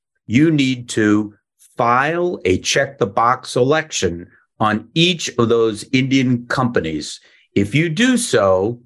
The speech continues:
then for U S tax purposes only, I'll repeat, for U S tax purposes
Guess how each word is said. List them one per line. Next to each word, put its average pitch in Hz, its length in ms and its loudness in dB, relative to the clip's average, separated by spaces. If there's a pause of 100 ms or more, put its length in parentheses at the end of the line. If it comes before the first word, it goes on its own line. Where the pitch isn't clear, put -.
(100)
then 110 180 -2
for 117 120 -4
U 117 340 4
S 185 160 -2
tax 160 340 -4
purposes 135 640 0
only, 98 500 0 (100)
I'll 98 160 2
repeat, 107 600 0 (300)
for 107 160 2
U 123 420 2
S 190 280 -4
tax 139 380 -4
purposes 139 560 -2